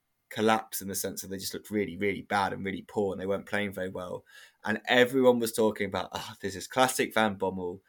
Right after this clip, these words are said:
starts well, and then his sides just kind of falter and don't kind of, don't do it." But they've kind of, they stuck with him, maybe because financially it had cost them <laughs> far too much to get rid of him.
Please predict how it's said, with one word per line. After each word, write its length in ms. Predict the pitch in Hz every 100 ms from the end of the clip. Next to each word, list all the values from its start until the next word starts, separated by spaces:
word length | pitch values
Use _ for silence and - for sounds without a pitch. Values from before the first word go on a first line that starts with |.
| _ -
starts 480 | - 120 117 -
well, 440 | 107 101 95 92 - _ - _ _ _
and 160 | 107 104
then 80 | 101
his 180 | 101 -
sides 260 | 101 95
just 120 | 98
kind 180 | - 98
of 140 | 92 - _
falter 840 | - - 113 110 - - 92 87 - _ _
and 160 | 95 98
don't 280 | 107 101 - _ -
kind 180 | 104
of, 120 | 92 - - _ _
don't 240 | - 98 -
do 180 | 107
it." 200 | 95 80 -
But 120 | 92
they've 220 | 110 110
kind 180 | 135 123
of, 120 | 110
they 120 | 117
stuck 300 | 113 143 -
with 160 | 110 104
him, 280 | 95 98 - _ _ _
maybe 280 | 113 117 107
because 260 | 107 104
financially 460 | - 101 107 101 90
it 40 |
had 80 | -
cost 220 | - 98
them 100 | 101
<laughs> 20 | 95
far 280 | - 123
too 220 | 104 - 104
much 240 | 95 -
to 80 | 98
get 160 | 92
rid 100 | 104
of 120 | 101 95
him. 240 | 90